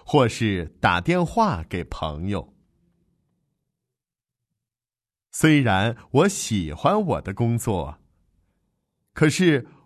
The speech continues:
我也很喜欢休息。我的工作总是很忙，可是从不无聊。我平常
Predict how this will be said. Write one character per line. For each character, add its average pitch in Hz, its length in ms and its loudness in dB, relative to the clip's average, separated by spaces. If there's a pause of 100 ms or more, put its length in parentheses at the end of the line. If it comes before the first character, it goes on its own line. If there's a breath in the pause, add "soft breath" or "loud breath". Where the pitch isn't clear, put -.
我 156 140 4
也 170 160 4
很 165 260 0
喜 90 340 -8
欢 110 240 -2
休 240 460 0
息。 - 400 -8 (2250)
我 127 180 4
的 135 140 0
工 170 260 4
作 98 460 -2 (200 soft breath)
总 98 460 0
是 160 360 -2
很 82 280 -6
忙， 85 560 -6 (1120)
可 147 200 4
是 147 460 2
从 143 500 -4
不 139 320 -2
无 110 260 -2
聊。 107 580 -4 (2500)
我 127 180 4
平 143 240 4
常 101 480 -2